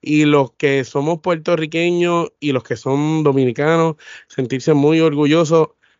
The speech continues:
que estos dos países que son hermanos, que están uno al lado del otro, tienen ahora mismo a los dos tipos con las dos plataformas más importantes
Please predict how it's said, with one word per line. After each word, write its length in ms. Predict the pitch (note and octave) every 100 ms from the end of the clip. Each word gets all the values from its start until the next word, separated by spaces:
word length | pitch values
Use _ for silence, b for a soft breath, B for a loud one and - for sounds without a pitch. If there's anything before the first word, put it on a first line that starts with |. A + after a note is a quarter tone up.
| _
que 400 | - C3+ C3+ C3
estos 280 | - D3 F3+
dos 120 | F3+
países 340 | F3+ F#3 F3 F3+
que 80 | F3
son 160 | E3+
hermanos, 360 | E3+ D#3 F3 E3
que 60 | D3
están 200 | - D#3
uno 200 | E3+ E3+
al 100 | E3
lado 100 | E3+
del 200 | E3+ F#3
otro, 320 | F#3 D#3 D3
tienen 320 | D3 D#3 E3
ahora 260 | E3 E3+ E3+
mismo 420 | F#3+ E3 C#3+ D3 b b b _
a 160 | C#3
los 280 | C#3 C#3 B2+
dos 220 | D#3+ F#3
tipos 520 | - A3 F3+ F3 E3+ - _ _ _ _
con 200 | - D3
las 180 | D3 C3
dos 140 | D#3+
plataformas 680 | D#3+ F3+ F3 E3 G3 F#3 E3
más 220 | D3 D3
importantes 920 | E3 E3 F3 D3+ - G3 F3+ E3 D#3+